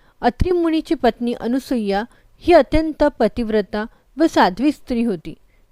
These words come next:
ती आश्रमात पतीच्या सानिध्यात राहून पतीची उत्तम प्रकारे सेवा करीत असे. तसेच आश्रमात येणाऱ्या प्रत्येक अतिथींचे मोठ्या प्रेमाने व आदराने स्वागत करी. वेळोअवेळी आलेला पाहुणा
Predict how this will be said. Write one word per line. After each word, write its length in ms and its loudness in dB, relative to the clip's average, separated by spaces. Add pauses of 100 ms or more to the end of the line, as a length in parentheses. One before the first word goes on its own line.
(120)
ती 40 4
आश्रमात 600 2 (160)
पतीच्या 380 0
सानिध्यात 720 -2
राहून 360 -2 (360)
पतीची 360 2
उत्तम 280 -2
प्रकारे 440 2
सेवा 320 0
करीत 320 0
असे. 260 -6 (520)
तसेच 320 -2 (340)
आश्रमात 600 0
येणाऱ्या 340 0
प्रत्येक 460 -2
अतिथींचे 680 -2 (300)
मोठ्या 280 2
प्रेमाने 640 -2 (240)
व 100 0
आदराने 640 4
स्वागत 500 0
करी. 220 -4 (440)
वेळोअवेळी 760 4
आलेला 340 4
पाहुणा 540 -2